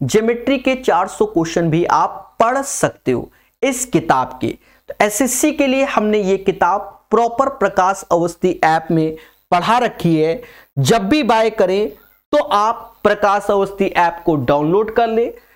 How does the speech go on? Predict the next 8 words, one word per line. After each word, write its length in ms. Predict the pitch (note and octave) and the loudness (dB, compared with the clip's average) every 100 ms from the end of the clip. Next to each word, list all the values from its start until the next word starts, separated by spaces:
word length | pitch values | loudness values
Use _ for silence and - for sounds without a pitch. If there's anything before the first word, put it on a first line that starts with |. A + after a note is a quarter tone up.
| _ - | _ -2
वहां 280 | D#3+ F#3+ A3+ | 0 2 0
पर 280 | A3+ F3+ F3 | 2 0 0
स्टोर 420 | - - F#3+ F#3 | 0 2 2 2
में 160 | E3 D3+ - | 0 -2 -2
क्लिक 420 | G3 A3 B3+ - | 0 0 0 0
कर 120 | A#3+ | 0
लें। 300 | A3+ A#3 A#3+ - - _ | 2 0 -2 -8 -20 _
ये 200 | D3 A#3 | 0 0